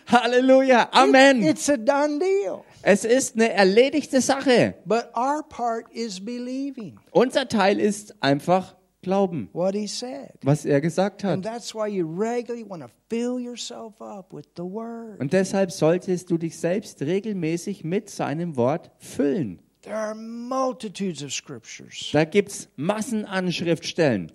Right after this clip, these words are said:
Speaker 2: on healing alone.
Speaker 1: über Heilung alleine.
Speaker 2: Hallelujah.
Speaker 1: Halleluja.
Speaker 2: But it doesn't take multitudes of scriptures.
Speaker 1: Aber es braucht nicht
Speaker 2: One.
Speaker 1: Massen an Schriftstellen, sondern
Speaker 2: One
Speaker 1: es
Speaker 2: get
Speaker 1: langt
Speaker 2: you
Speaker 1: eine.
Speaker 2: healed.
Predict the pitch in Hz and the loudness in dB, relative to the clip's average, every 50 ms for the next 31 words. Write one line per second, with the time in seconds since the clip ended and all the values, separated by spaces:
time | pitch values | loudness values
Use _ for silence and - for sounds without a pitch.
0 | _ - 170 170 170 170 185 214 208 208 196 165 143 139 135 135 156 190 214 233 | _ -10 -8 -8 -6 -6 -4 -4 -4 -4 -6 -6 -8 -10 -10 -8 -8 -8 -8 -8
1 | 247 247 196 - - - 170 170 170 185 170 160 175 190 220 233 226 220 214 208 | -10 -12 -14 -16 -4 0 2 2 4 2 0 0 0 0 0 0 -2 -2 -2 -2
2 | 202 208 214 226 226 208 156 104 - - - - 202 196 175 165 160 151 170 220 | -2 -2 -2 -2 -2 -2 -4 -4 -6 -8 -10 -10 -10 -8 -8 -8 -8 -8 -8 -8
3 | 233 202 - - 185 156 151 156 160 151 147 147 143 135 113 104 - - - - | -8 -8 -6 -6 -4 -2 0 0 2 2 4 4 4 4 2 2 0 -4 -2 -2
4 | 415 403 381 403 392 359 359 330 - 269 269 214 180 185 196 202 196 233 277 320 | 0 0 0 -2 -4 -4 -6 -4 -2 -2 -2 -2 -4 -6 -4 -2 -2 -2 -2 -6
5 | 233 208 - 220 226 196 151 151 139 - - - 170 214 285 - - - - 62 | -8 -8 -6 -6 -4 -4 -6 -8 -8 -10 -8 -6 -4 -4 -4 -4 -8 -16 -18 -18
6 | - 143 160 - - - - - - 147 165 214 208 190 - - 202 175 214 262 | -18 -18 -16 -14 -14 -14 -6 0 2 2 4 4 2 0 0 0 0 2 4 2
7 | - - - 339 427 440 440 440 440 381 247 185 - - 175 202 196 196 190 - | 2 2 2 4 6 8 8 8 6 4 2 -4 -4 0 0 0 0 0 -2 -4
8 | 196 190 - 180 185 170 - 180 185 170 - - - - 180 170 151 143 277 349 | -4 -4 -2 -2 -2 -2 0 2 2 2 0 0 0 2 4 4 4 4 4 6
9 | 415 440 453 453 415 415 - 415 427 - 233 - 392 359 277 - 269 269 262 233 | 6 6 6 4 4 4 4 6 6 6 6 6 6 8 8 8 10 8 8 6
10 | 175 117 - - - - | 6 2 0 -4 -10 -16